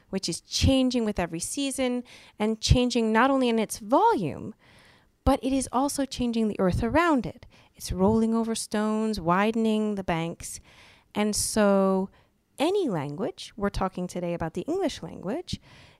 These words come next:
is constantly changing and being infused by our experiences, our living, our technology, the changes in the world. So the language is always growing and changing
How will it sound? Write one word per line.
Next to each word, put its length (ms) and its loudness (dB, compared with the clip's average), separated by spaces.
is 220 0
constantly 800 0
changing 720 0
and 260 -2
being 260 0
infused 720 -2
by 540 -2
our 180 -8
experiences, 1040 -6
our 180 4
living, 600 -2
our 240 2
technology, 880 -4
the 80 -2
changes 600 0
in 140 0
the 80 -2
world. 440 0
So 580 2
the 80 -4
language 480 -2
is 160 -4
always 340 2
growing 340 0
and 120 -6
changing 480 -6